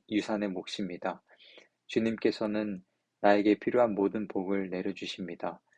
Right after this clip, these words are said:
나의 미래는 주님이 책임지십니다. 줄로 재어서 나에게 주신 그 땅은 기름진 곳입니다. 참으로 나는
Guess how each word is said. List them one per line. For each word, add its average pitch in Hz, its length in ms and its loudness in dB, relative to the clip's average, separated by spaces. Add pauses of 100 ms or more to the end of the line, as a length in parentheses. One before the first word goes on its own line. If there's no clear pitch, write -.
(280)
나의 101 280 6
미래는 98 540 2
주님이 101 520 -4
책임지십니다. 95 960 -6 (560)
줄로 113 400 6
재어서 104 440 4
나에게 95 360 -2
주신 - 400 -10
그 - 160 -2
땅은 98 400 -4
기름진 101 520 -6
곳입니다. 90 600 -8 (460)
참으로 120 440 0
나는 95 440 -2